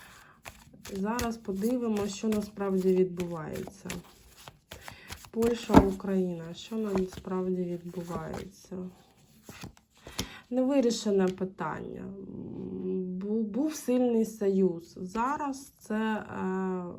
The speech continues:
як на в-, на вагах, з-, знаєте, що переважить.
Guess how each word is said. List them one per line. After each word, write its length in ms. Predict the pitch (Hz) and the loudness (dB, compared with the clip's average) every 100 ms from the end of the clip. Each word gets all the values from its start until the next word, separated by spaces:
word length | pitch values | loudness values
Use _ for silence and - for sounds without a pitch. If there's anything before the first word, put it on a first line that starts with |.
| - - - - - - - - - _ _ - - - | -12 -12 -12 -14 -16 -16 -18 -18 -20 _ _ -20 -20 -8
як 200 | 208 202 | -6 0
на 100 | 196 | 2
в-, 240 | 180 180 180 | 4 2 2
на 200 | 190 202 | 2 4
вагах, 580 | 190 190 185 185 185 180 | 2 2 2 2 0 -10
з-, 320 | 170 170 175 | -12 -12 -10
знаєте, 640 | 165 185 202 185 - 185 190 | -6 -4 -2 -4 -6 -12 -12
що 220 | - 247 | -8 -8
переважить. 840 | 226 220 202 180 160 156 175 185 | -4 -2 0 0 -2 -8 -12 -16